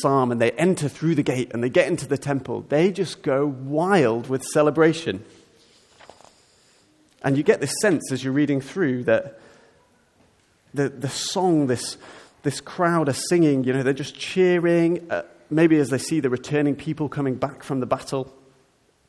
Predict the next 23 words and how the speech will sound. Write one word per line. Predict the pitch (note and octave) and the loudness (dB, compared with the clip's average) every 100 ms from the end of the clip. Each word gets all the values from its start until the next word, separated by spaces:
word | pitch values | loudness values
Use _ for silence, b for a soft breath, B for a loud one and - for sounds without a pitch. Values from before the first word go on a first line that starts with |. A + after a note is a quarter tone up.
| _ _ - | _ _ -6
perhaps | D3 - D#3 | -6 -2 -2
even | C#3 | 0
with | C3 C3 | 0 -2
the | |
king | - D#3+ C3+ B2 | -2 0 2 4
leading | D#3 D3 C3 | 4 4 0
them | A2+ | 0
through | - C3+ | -4 -4
the | C3 | -2
gate. | C3+ B2 - - - B B B B B | 0 0 -2 -18 -20 B B B B B
And | A#2 | -2
there's | B2+ A#2+ | -2 -2
this | B2 | -4
excitement | - - C#3 D3+ C#3+ C#3 - | -6 -4 -4 -2 0 0 -2
and | A#2+ | -2
energy | C3 C#3+ C3 C#3 | 0 0 0 0
in | C3+ | 2
the | C3 B2+ | 4 6
air, | A#2+ A#2 A2+ - B B B B - | 6 6 2 -4 B B B B -6
and | B2+ | -2
this | B2+ - | -2 -6
feasting | - - - F3+ G#3 - A#2+ A2 | -14 -20 -12 -8 -6 -2 -2 -2
begins | A2 C#3 F3+ G2+ | -2 2 2 0